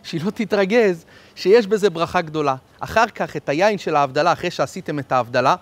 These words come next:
יש עניין לשים את, על העיניים ולומר, "מצוות השם ברא מאירת עיניי", וזה עוזר,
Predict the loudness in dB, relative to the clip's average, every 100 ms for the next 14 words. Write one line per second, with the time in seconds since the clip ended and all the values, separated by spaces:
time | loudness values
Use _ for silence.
0 | -6 -14 -4 -4 -2 -2 0 0 -4 -4
1 | -4 -4 -2 2 4 4 2 2 0 -2
2 | -2 0 -2 -4 -10 -2 0 0 -4 -4
3 | -6 -2 0 2 4 4 2 _ _ -8
4 | -4 -2 -2 -4 -6 -4 -6 -6 0 0
5 | 0 2 2